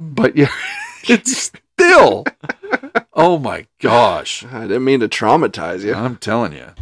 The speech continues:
Speaker 2: Or maybe I did back then. I don't know.
Speaker 1: It, you found it funny.
Speaker 2: <laughs> I did.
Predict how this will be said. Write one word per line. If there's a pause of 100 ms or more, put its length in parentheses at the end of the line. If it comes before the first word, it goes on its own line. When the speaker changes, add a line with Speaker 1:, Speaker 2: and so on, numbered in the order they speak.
Speaker 2:
Or
maybe
I
did
back
then.
I
don't
know.
Speaker 1:
It, (540)
you
found
it
funny. (100)
Speaker 2:
<laughs>
I
did.